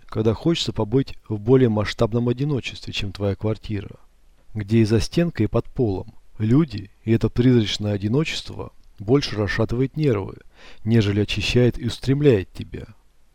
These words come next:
В этот ночной час даже на улице, в беседках кинотеатра, за вьющимся диким виноградом, все умолкло. Через открытую форточку была слышна тишина этих беседок.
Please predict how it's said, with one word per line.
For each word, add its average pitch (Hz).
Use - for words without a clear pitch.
В 104
этот 117
ночной 113
час -
даже 117
на 139
улице, 120
в 101
беседках 107
кинотеатра, 120
за 104
вьющимся 113
диким 104
виноградом, 107
все -
умолкло. 120
Через 113
открытую 113
форточку -
была 110
слышна 107
тишина 113
этих 107
беседок. -